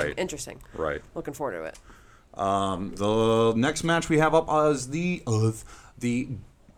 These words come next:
Speaker 1: oh God, the four-way. This, oh, this one blew my mind. This one, I,
Speaker 2: The
Speaker 1: I,
Speaker 2: four-way? Hold
Speaker 1: I
Speaker 2: on,
Speaker 1: had it
Speaker 2: hold on,
Speaker 1: right.
Speaker 2: hold
Speaker 1: I
Speaker 2: on,
Speaker 1: had it
Speaker 2: hold on,
Speaker 1: right,
Speaker 2: hold
Speaker 1: and
Speaker 2: on,
Speaker 1: then
Speaker 2: hold
Speaker 1: they
Speaker 2: on,
Speaker 1: threw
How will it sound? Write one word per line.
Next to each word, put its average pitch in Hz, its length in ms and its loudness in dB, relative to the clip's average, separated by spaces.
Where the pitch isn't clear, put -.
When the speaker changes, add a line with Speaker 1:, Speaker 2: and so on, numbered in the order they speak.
Speaker 1:
oh 180 160 6
God, 156 220 8
the 107 80 -2
four-way. 185 640 8
This, 202 320 6
oh, 143 220 6
this 127 200 2
one 120 120 -2
blew 117 160 -2
my 110 120 0
mind. 98 260 0
This 117 160 4
one, 107 220 -2
I, 117 160 6
Speaker 2:
The 117 240 0
Speaker 1:
I, 139 100 12
Speaker 2:
four-way? 285 260 10
Hold 269 240 4
Speaker 1:
I 170 120 12
Speaker 2:
on, - 40 12
Speaker 1:
had 185 160 12
it - 40 12
Speaker 2:
hold 349 100 10
on, 180 60 12
Speaker 1:
right. 208 280 12
Speaker 2:
hold 330 220 8
Speaker 1:
I 190 60 10
Speaker 2:
on, - 60 8
Speaker 1:
had 165 140 12
it - 40 12
Speaker 2:
hold - 100 10
on, 165 60 12
Speaker 1:
right, 175 200 12
Speaker 2:
hold 311 120 10
Speaker 1:
and 147 100 8
Speaker 2:
on, 143 60 10
Speaker 1:
then 147 160 10
Speaker 2:
hold 143 120 8
Speaker 1:
they 143 80 12
Speaker 2:
on, - 140 10
Speaker 1:
threw 147 120 8